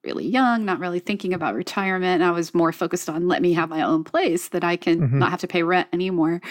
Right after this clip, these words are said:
Speaker 1: But, like, that was, felt okay to me at the time. And,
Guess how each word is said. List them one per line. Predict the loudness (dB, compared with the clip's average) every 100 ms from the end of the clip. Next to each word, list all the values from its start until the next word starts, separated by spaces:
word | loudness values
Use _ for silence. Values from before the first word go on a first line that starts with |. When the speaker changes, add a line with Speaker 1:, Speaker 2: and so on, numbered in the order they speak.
| -16 _ _ 0
Speaker 1:
But, | 2
like, | 4 2 -2 _ -14 0
that | 2 2 0 -8 -2
was, | 0
felt | 2 0 2
okay | -2 0 0 2
to | 2
me | 2 2
at | 0
the | -4
time. | -2 -2 0 2
And, | 2 2